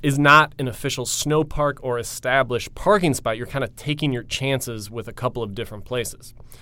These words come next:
The first one is a small little place on the side of Highway one twenty-six, which is right near the normal Sahaley Falls viewpoint. Now, normally you can fit one to three cars in there, so you kinda wanna get there early. That's usually where I end up parking.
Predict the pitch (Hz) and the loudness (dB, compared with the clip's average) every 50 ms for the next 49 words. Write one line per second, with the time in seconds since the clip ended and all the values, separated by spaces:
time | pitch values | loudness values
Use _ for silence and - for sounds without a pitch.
0 | - - - - - - - 143 131 220 269 285 247 - 202 185 165 160 151 147 | -20 -18 -16 -14 -14 -8 -4 2 6 6 6 6 8 8 8 8 10 10 8 8
1 | 147 143 135 127 - - - - - 160 147 131 127 - - - - 160 156 156 | 8 6 4 2 -2 -8 -10 -6 0 4 6 6 6 6 4 0 2 4 6 8
2 | 160 165 160 156 151 139 - - - 151 143 143 139 127 - - - 127 123 123 | 8 8 8 8 6 4 2 2 2 2 4 4 4 2 0 -2 0 2 2 2
3 | 120 120 117 - - - - - 143 131 135 135 127 120 - - - 123 123 120 | 2 0 -2 -4 -6 -4 0 4 4 6 6 6 4 2 -2 -4 -2 0 2 2
4 | 117 117 113 107 113 113 117 107 - - 113 110 110 101 - - 113 104 104 - | 2 0 0 -2 -2 -4 -4 -4 -6 -8 -8 -6 -6 -6 -6 -6 -6 -6 -8 -8
5 | - - - - - - - - - 131 135 143 143 151 127 120 135 156 156 156 | -10 -12 -14 -14 -16 -16 -16 -10 -4 -2 0 0 2 0 0 2 6 6 6 8
6 | 156 151 147 135 127 123 120 123 127 135 135 139 135 131 123 120 - - 117 107 | 8 6 6 4 4 2 2 2 4 6 6 6 6 6 4 2 0 -2 -2 -2
7 | 123 123 117 113 107 - - 113 107 107 104 101 127 175 196 - 139 120 104 98 | 0 -2 -2 -2 -4 -4 -2 -2 0 -2 -2 -2 0 0 2 4 6 4 4 4
8 | - - - - - - - - - - - - - 165 185 214 226 226 208 190 | 0 -8 -14 -18 -18 -20 -20 -20 -20 -20 -8 0 2 6 10 10 10 12 12 10
9 | 185 190 - - 156 139 - - - - 190 175 - - 127 123 127 127 143 156 | 8 8 6 4 2 0 0 -2 -2 0 2 2 2 0 -4 -2 0 2 2 2
10 | 170 160 151 151 - 151 135 123 - - 139 156 170 180 175 190 190 196 208 214 | 2 2 0 0 -2 -2 -2 -2 -2 2 4 6 6 6 4 4 2 2 2 0
11 | 214 196 - 151 135 127 123 120 117 - - - 135 131 120 123 120 117 117 110 | 0 0 0 0 0 0 0 -4 -8 -10 -6 -4 -4 -2 0 0 -2 -2 -2 -6
12 | 117 101 - 117 113 113 127 131 135 139 139 131 151 175 170 - 151 156 147 131 | -6 -4 -4 -4 -2 0 0 2 2 2 4 6 4 4 4 4 2 4 4 4
13 | 127 120 113 107 120 117 104 117 117 113 107 101 107 110 - - - 117 113 104 | 4 2 2 2 2 2 4 4 4 2 2 0 -4 -6 -8 -4 -2 -2 -2 -2
14 | - 101 101 101 101 | -4 -8 -10 -12 -12